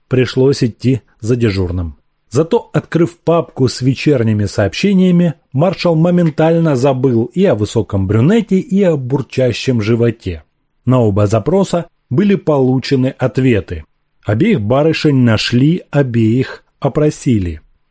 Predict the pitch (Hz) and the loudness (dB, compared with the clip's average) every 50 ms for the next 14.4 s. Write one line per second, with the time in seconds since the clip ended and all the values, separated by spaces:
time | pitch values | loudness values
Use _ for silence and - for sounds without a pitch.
0 | _ _ _ _ _ _ - 143 143 139 127 147 160 156 139 120 113 107 104 110 | _ _ _ _ _ _ 0 0 2 2 2 2 2 2 2 2 2 2 0 -2
1 | - - 120 107 - - - - - - 160 156 113 - - - 131 127 127 143 | -2 -4 -4 -4 -4 -8 -12 -12 -4 -2 0 -2 -2 -2 -2 0 0 2 2 0
2 | 139 143 202 226 208 185 202 202 196 190 170 - - - 131 165 185 185 - - | 2 2 0 0 2 2 2 2 2 0 -2 -2 -2 0 0 0 0 -2 -2 -2
3 | 147 131 131 156 175 175 - - - 156 156 156 - _ - 156 147 156 156 151 | 0 0 2 0 0 -2 -2 -2 0 0 0 0 -2 _ -2 0 2 2 2 2
4 | 151 - 160 151 143 131 113 101 90 - - 101 90 82 78 - _ _ _ _ | 0 -2 0 0 2 2 2 0 0 -4 -6 -6 -6 -6 -8 -12 _ _ _ _
5 | _ 113 120 151 151 - - - 226 202 190 - _ _ - 143 127 120 123 120 | _ -2 0 0 0 -2 -2 -2 0 0 -2 -4 _ _ -6 -4 -2 0 0 2
6 | 113 123 165 202 175 - 190 185 190 180 - - 135 127 117 107 120 113 117 110 | 2 2 2 2 2 2 2 2 2 0 0 0 0 0 0 0 0 0 -2 0
7 | - 147 143 135 120 - - 135 131 131 127 - - - 120 120 123 120 - - | 0 0 0 0 -2 -2 -2 0 0 0 -2 -2 -2 -2 -2 -2 -2 -4 -4 -2
8 | 135 127 117 - 147 127 107 104 107 110 131 180 202 208 196 185 180 - 175 143 | -2 -2 0 0 -2 -2 -2 -4 -4 -2 0 0 2 2 2 0 0 -2 -4 -4
9 | - - 127 117 101 110 131 147 160 - - _ _ _ _ _ 160 170 180 160 | -2 -2 -2 0 0 0 0 0 0 -4 -10 _ _ _ _ _ 2 2 2 2
10 | - - 151 113 104 104 101 101 107 120 123 107 95 80 87 85 - - - _ | 2 0 0 2 2 2 2 2 2 2 2 2 0 -2 -6 -8 -12 -16 -20 _
11 | _ _ _ _ _ - 110 101 98 104 98 98 95 113 131 156 175 - - - | _ _ _ _ _ -6 -2 -2 0 -2 -2 -2 -2 0 0 0 0 -2 -2 -2
12 | 160 147 135 113 92 90 92 101 98 - 117 113 120 127 139 143 151 160 165 165 | -2 0 0 -2 -2 -4 -4 -4 -2 0 0 0 2 0 0 0 2 2 2 2
13 | 170 151 131 156 180 165 - 143 127 113 107 107 113 110 139 156 139 120 117 107 | 0 0 0 -2 -2 -2 -2 -2 0 0 0 0 -2 -2 -2 -2 -2 0 0 0
14 | 101 98 92 - - - 95 82 | 0 0 0 -2 -4 -6 -8 -10